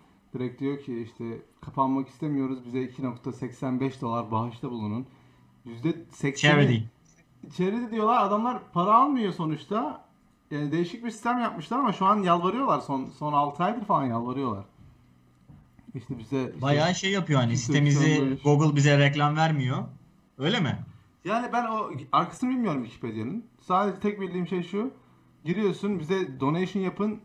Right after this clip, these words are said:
Speaker 1: Diğer, hani sitemize giren yüzde seksen, yüzde doksan mı ne? Girip çıkıyor hiçbir şekilde bağış yapmadan. Hani, "Bize para verin, bizi istiyorsanız pa-, bize para verin." deyip duruyor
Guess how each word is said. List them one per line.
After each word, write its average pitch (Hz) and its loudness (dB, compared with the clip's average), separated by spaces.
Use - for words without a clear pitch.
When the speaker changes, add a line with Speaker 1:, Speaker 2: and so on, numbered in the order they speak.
Speaker 1:
Diğer, 151 -2
hani 135 -2
sitemize 165 -2
giren 180 0
yüzde 156 -4
seksen, 160 -4
yüzde 127 -4
doksan 147 -2
mı 160 -2
ne? 123 -4
Girip 160 -8
çıkıyor 170 -2
hiçbir - -14
şekilde 120 -8
bağış 120 2
yapmadan. 113 -6
Hani, 139 -6
"Bize 151 -2
para 156 4
verin, 185 0
bizi 139 -4
istiyorsanız 175 -2
pa-, 147 -4
bize 151 -10
para 131 -8
verin." 104 -8
deyip 110 -12
duruyor 104 -12